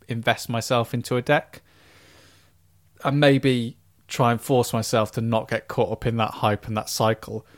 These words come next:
and just try and really find that one deck that I really, really like and play with that, because I'm not gonna be competing with this. So it's not like I need to go out there and really find the deck that really works for me and that suits my play style.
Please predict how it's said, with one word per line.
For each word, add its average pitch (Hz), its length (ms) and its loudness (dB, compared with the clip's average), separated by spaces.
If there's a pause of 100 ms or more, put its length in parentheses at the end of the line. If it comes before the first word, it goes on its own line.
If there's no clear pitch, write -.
(340)
and 123 180 2
just - 380 -4 (1200)
try 117 400 4
and 107 640 -2 (520)
really 120 880 2 (100)
find 117 480 2
that - 220 -2
one 117 280 4
deck 113 300 2
that - 80 -2
I 117 80 0
really, 110 320 0
really 107 200 -4
like 110 340 2
and 107 160 -8
play 120 220 0
with 110 120 -2
that, 113 260 -6
because 131 400 0 (540)
I'm 147 120 4
not 185 180 2
gonna 143 120 2
be 127 320 2 (680)
competing 131 540 0
with 98 140 -10
this. - 440 -10 (100)
So 123 320 4
it's 139 300 0
not 151 200 4
like 131 200 4
I 139 60 4
need 139 220 2
to - 80 -8
go 127 160 4
out 123 180 2
there 113 220 2
and 110 120 -4
really 113 200 0
find 117 400 0
the 117 80 -2
deck - 320 -2
that 123 100 -6
really 113 280 -4
works 113 380 -2
for 117 80 -6
me 127 240 -2
and 127 140 -2
that 120 180 -6
suits - 380 -2
my 113 120 0
play 120 260 2
style. 156 500 0